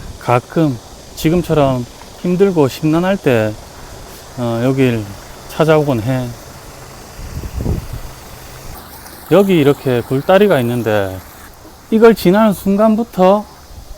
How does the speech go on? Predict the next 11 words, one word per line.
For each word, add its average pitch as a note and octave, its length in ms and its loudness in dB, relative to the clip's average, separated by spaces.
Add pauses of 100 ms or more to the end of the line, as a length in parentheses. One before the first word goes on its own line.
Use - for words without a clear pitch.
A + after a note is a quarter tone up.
(240)
나는 A#2 520 -2 (540)
뭔가 A#2+ 400 -4 (1000)
기분이 E3+ 380 2
달라져. A2 400 -4 (1080)
원래 B2 280 -6 (3500)
이렇게 C3+ 500 -2 (340)
시냇물이라고 D#3 800 2
하나? C3+ 280 -2 (760)
이런 C#3 220 0
것도 C3+ 180 -4
흐르고, A2+ 640 -2